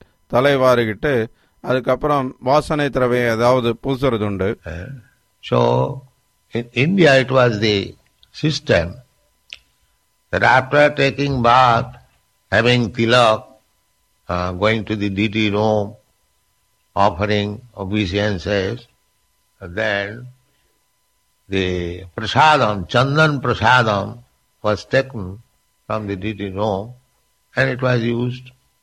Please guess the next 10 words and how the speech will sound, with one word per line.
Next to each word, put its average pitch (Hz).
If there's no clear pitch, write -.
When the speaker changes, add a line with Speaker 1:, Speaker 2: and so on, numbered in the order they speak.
Speaker 2:
This 117
is 123
called 131
prasadhanam. 110
Speaker 1:
இந்தியாவுல 156
வழக்கம் 127
என்னன்னா, 117
காலையில 143
எழுந்து 135
குளித்து, 135